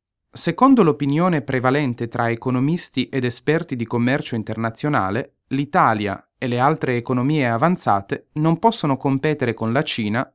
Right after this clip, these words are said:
e con le altre economie emergenti nei settori ad alta intensità di lavoro non specializzato. L'Italia, in particolare,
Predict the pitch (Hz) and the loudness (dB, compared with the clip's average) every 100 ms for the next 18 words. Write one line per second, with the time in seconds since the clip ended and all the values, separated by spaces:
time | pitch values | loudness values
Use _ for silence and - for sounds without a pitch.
0 | _ 147 - 180 202 139 113 123 120 120 | _ -6 0 2 4 4 2 0 -2 0
1 | 160 175 170 131 117 123 156 127 110 101 | 0 2 2 2 2 0 -2 -2 -2 -2
2 | 101 107 - 156 147 - 170 - 196 135 | -6 -12 -6 0 0 0 -2 2 4 4
3 | 107 107 147 147 117 107 117 113 131 - | 0 2 2 2 -2 -2 -2 -2 -6 2
4 | 110 - _ 139 190 196 120 110 147 170 | 0 0 _ 0 4 4 4 2 0 2
5 | 156 151 160 160 151 147 107 85 - - | 0 0 -4 0 -2 -2 -2 -2 -4 -14
6 | - _ _ _ _ _ 170 190 175 113 | -14 _ _ _ _ _ -2 0 2 2
7 | 92 110 156 - - 123 120 113 120 117 | 0 -4 -8 -10 -10 -6 -6 -8 -8 -6
8 | 123 98 101 | -4 -4 -6